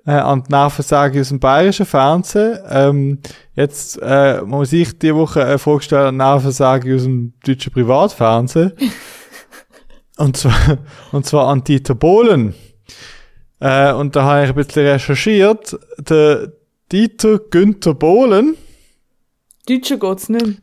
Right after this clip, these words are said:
Speaker 1: Deutscher geht's nicht mehr. Ist,
Speaker 2: Ein
Speaker 1: äh, auf die
Speaker 2: Allmann.
Speaker 1: Welt gekommen neunzehnhundertvierundfünfzig, also könnte schon fast unser Vater sein, ohne jetzt genauer werden.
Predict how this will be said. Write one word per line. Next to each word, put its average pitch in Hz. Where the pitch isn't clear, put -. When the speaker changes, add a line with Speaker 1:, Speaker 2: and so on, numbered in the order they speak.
Speaker 1:
Deutscher 151
geht's 151
nicht 175
mehr. 196
Ist, 170
Speaker 2:
Ein 202
Speaker 1:
äh, 156
auf 240
die 202
Speaker 2:
Allmann. 147
Speaker 1:
Welt 208
gekommen 190
neunzehnhundertvierundfünfzig, 185
also 127
könnte 127
schon 127
fast 160
unser 214
Vater 226
sein, 247
ohne 147
jetzt 139
genauer 220
werden. 285